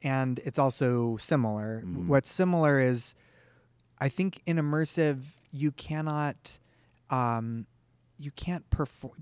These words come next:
Speaker 1: you can't put on a character. You can't really perform. You have to be authentic.
Speaker 2: Yeah.
Speaker 1: When, when the audience is, like, inches away from the actor, if the actor is,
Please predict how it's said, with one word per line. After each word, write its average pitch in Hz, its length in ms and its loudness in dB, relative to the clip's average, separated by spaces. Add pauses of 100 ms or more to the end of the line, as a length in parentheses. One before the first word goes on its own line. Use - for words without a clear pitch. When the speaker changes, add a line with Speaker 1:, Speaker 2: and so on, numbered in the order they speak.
Speaker 1:
you 151 120 -8
can't 170 240 -6
put 165 160 2
on 147 160 -2
a 131 60 -4
character. 117 600 -8
You 113 120 -12
can't 160 280 -10
really 135 320 -4
perform. 113 600 -6
You 110 100 -8
have - 300 -14
to 143 80 -6
be 120 340 -8 (260)
authentic. 110 720 -12 (200)
Speaker 2:
Yeah. - 80 -16 (320)
Speaker 1:
When, 147 340 -2
when 143 160 -4
the 143 80 -4
audience 156 460 -2
is, 127 340 -4
like, 123 300 -6
inches 143 360 -2
away 120 260 -2
from 117 200 -6
the 113 100 -6
actor, 139 560 -8 (340)
if 120 120 -10
the 139 140 0
actor 139 340 -2
is, 123 300 -2